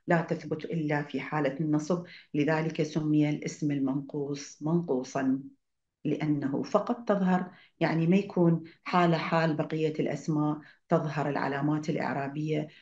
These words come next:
في الحالات الإعرابية كافة من نصب ورفع وجر. آه، فعلينا أيضًا الانتباه إلى هذه المسألة، آه، آه، فنخرج من الكلمات المنقوصة كرسي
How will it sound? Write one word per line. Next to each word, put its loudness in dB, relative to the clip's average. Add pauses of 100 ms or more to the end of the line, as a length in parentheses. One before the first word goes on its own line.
(100)
في 2
الحالات 2
الإعرابية -2
كافة -2
من 0
نصب -4
ورفع -2
وجر. 4 (2000)
آه، 4
فعلينا 6
أيضًا 6
الانتباه 2
إلى 4
هذه 2
المسألة، 2 (380)
آه، 6
آه، 2 (140)
فنخرج 4
من 4 (300)
الكلمات 0
المنقوصة 0
كرسي -2